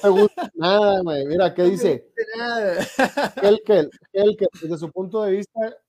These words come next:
Speaker 1: ¿qué lugar ocupa en el heavy argentino?
Speaker 2: Helker. ¿Sabés que no conozco Helker?
Speaker 1: Yo no lo conozco, ¿eh?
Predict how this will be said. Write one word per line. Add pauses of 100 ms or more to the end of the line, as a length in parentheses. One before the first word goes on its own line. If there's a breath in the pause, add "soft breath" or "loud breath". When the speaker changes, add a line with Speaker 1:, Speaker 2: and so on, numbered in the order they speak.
(180)
Speaker 1:
¿qué
lugar
ocupa
en
el
heavy
argentino? (1400)
Speaker 2:
Helker. (540)
¿Sabés
que
no
conozco
Helker? (600)
Speaker 1:
Yo
no
lo
conozco,
¿eh?